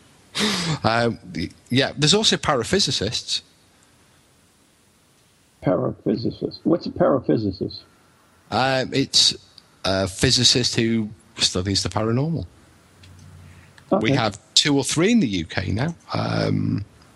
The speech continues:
Speaker 1: who title themselves as paraphysicists. In fact, there used to be, is it, wasn't there an institute for paraphysics several, uh, maybe ten, fifteen years ago?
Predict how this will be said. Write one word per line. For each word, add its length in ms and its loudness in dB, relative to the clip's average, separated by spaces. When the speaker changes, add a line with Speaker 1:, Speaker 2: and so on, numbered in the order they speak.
Speaker 1:
who 120 0
title 400 0
themselves 440 0
as 80 0
paraphysicists. 1000 -2
In 80 6
fact, 220 -2
there 100 2
used 320 2
to 80 0
be, 360 0
is 120 4
it, 120 -6
wasn't 240 2
there 100 2
an 120 2
institute 580 0
for 100 -2
paraphysics 840 -2
several, 640 0
uh, 140 -2
maybe 260 -2
ten, 220 2
fifteen 540 -2
years 220 0
ago? 100 2